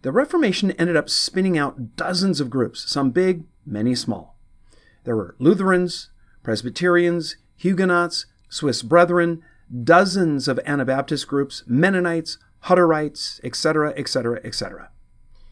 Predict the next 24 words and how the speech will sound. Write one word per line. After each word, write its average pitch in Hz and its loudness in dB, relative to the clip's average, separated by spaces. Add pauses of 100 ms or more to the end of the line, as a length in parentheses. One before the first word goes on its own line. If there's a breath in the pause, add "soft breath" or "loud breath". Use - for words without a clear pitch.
(720)
In 196 4
episode 269 4
ninety, 151 4
we 190 0
touched 139 -4
briefly 139 0
on 135 -2
the 139 0
tragedy 170 -4
that 170 -4
struck 151 -2
at 139 -4
Munster 156 2
when 143 0
the 151 -2
Anabaptist 165 -2
movement 135 -2
strayed 160 2
from 175 -4
its 165 -6
moorings 131 0
in 135 -2
God's 117 -6
Word 190 4